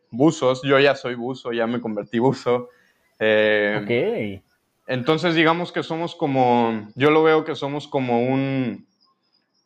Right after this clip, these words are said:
Speaker 1: pues como unos limpiadores de playa más especializados, ¿no? Más, más especializados al mar. Y eso nos ha permitido hacer cosas más interesantes y, y,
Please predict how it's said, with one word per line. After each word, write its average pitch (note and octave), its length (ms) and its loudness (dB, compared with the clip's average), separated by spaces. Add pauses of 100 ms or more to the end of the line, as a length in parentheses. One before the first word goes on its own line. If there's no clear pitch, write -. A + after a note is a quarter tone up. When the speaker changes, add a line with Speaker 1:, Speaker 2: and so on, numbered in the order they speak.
(300)
Speaker 1:
pues A#2 160 -12
como C3+ 200 2
unos D#3 200 2
limpiadores C3+ 640 2
de C3 80 -6
playa C3 380 -2
más C3+ 240 -8
especializados, A#2 1000 -2
¿no? A#2+ 200 -4
Más, A#2 420 -4
más A#2+ 220 -4
especializados A#2+ 760 -2
al A2 140 0
mar. C#3 380 0 (580)
Y A#2+ 180 2
eso C3 180 2
nos D3 160 -4
ha D3 100 0
permitido D3 580 0
hacer C#3 280 -2
cosas C3+ 320 0
más C3 240 -2
interesantes B2+ 800 -4
y, F#2+ 280 -8
y, G2+ 600 -6